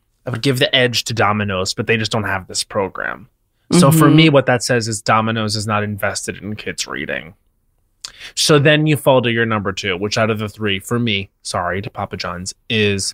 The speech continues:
Speaker 1: Pizza Hut.
Speaker 2: Yeah.
Speaker 1: Now, that's a good quality pizza.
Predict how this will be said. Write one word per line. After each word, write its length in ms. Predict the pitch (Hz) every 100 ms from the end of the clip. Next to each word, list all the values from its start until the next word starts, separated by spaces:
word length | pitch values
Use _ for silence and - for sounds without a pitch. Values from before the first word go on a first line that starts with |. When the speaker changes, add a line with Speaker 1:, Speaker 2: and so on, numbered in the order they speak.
| -
Speaker 1:
Pizza 300 | 104 - 95
Hut. 260 | 95 85 - _ _ _ _ _ _ - - -
Speaker 2:
Yeah. 300 | 170 240 320 - _ _ -
Speaker 1:
Now, 460 | 151 135 127 113 _ _ _ -
that's 280 | 156 143
a 40 | 143
good 200 | 143 135
quality 460 | - 120 107 101 95
pizza. 400 | 101 - -